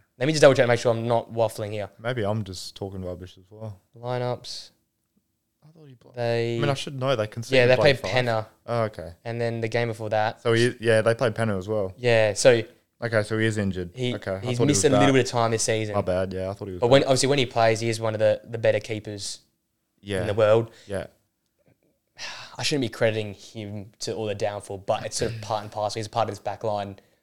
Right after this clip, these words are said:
Speaker 1: that was so good last season. They won them two trophies and is so poor this season that's not winning anything. So, with that in mind, and the fact, obviously he was great before, but he's not as good as the guys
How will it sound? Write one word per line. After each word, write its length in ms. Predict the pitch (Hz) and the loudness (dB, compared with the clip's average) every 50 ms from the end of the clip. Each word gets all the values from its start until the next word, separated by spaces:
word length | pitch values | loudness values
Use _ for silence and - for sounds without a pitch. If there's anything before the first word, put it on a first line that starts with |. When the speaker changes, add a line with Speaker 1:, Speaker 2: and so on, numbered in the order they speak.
| _ _ | _ _
Speaker 1:
that 140 | 110 107 | -6 -4
was 120 | 107 104 - | -2 0 2
so 240 | - - 110 104 104 | 2 4 2 2 0
good 180 | 98 110 104 | -4 -6 -2
last 240 | 107 107 104 104 - | 2 2 2 2 0
season. 140 | 113 104 107 | -4 -4 -2
They 40 | 101 | -2
won 120 | 104 104 | -2 -2
them 80 | 101 101 | -4 -6
two 160 | - - 104 | -8 -10 -10
trophies 460 | 98 - 104 101 98 - 101 98 95 | -8 -4 -4 -4 -4 -6 -10 -12 -12
and 240 | - - 107 101 101 | -12 -10 -8 -6 -4
is 120 | 98 95 95 | -4 -4 -4
so 280 | - - 107 101 101 | -2 0 0 -2 -2
poor 280 | - - - 113 107 104 | -4 -8 -6 -6 -4 -4
this 120 | 101 95 - | -4 -2 -2
season 380 | - 101 101 98 101 98 101 | -2 -4 -4 -6 -8 -10 -8
that's 360 | 101 98 98 - - - - - _ _ _ _ _ _ _ _ _ _ _ _ _ | -8 -8 -6 -6 -8 -8 -8 -10 _ _ _ _ _ _ _ _ _ _ _ _ _
not 240 | - 107 101 101 - - _ _ _ - | -16 -12 -12 -12 -12 -14 _ _ _ -12
winning 220 | 110 104 101 98 | -10 -8 -8 -6
anything. 360 | 101 104 101 - 120 117 - | -6 -6 -4 -4 -6 -6 -2
So, 380 | - - - 139 123 107 98 95 - - _ _ _ _ _ _ _ _ _ _ _ _ _ _ _ _ _ _ _ _ _ _ | -2 2 6 6 6 6 4 0 -8 -14 _ _ _ _ _ _ _ _ _ _ _ _ _ _ _ _ _ _ _ _ _ _
with 100 | - 117 | 2 4
that 160 | 123 123 117 120 | 4 4 4 4
in 60 | 113 | 2
mind, 540 | 113 110 110 110 107 104 107 104 - - - - _ _ | 4 4 6 6 4 2 -2 -6 -8 -10 -12 -16 _ _
and 200 | - 135 135 131 | 2 4 4 4
the 60 | 127 117 | 4 2
fact, 280 | - - 123 117 - - | 4 2 2 2 2 0
obviously 220 | 143 143 160 185 | 0 2 2 2
he 40 | 190 | 2
was 80 | 147 127 | 2 4
great 220 | - 143 127 127 131 | 6 6 6 6 4
before, 460 | 117 - - 120 113 104 98 98 - _ _ | -2 -2 0 0 0 0 -2 -4 -8 _ _
but 260 | 123 113 107 - - | -2 0 0 -2 -6
he's 220 | - 117 117 110 120 | -10 -10 -10 -8 -2
not 200 | 120 120 120 - | -2 0 0 0
as 120 | 117 110 | -4 -6
good 160 | - - 117 110 | -4 -4 -4 -4
as 120 | 107 98 | -4 -6
the 80 | 110 104 | -8 -10
guys 640 | 95 - - 107 104 104 104 101 101 98 92 - - | -6 -2 0 2 2 2 2 0 -2 -4 -6 -10 -12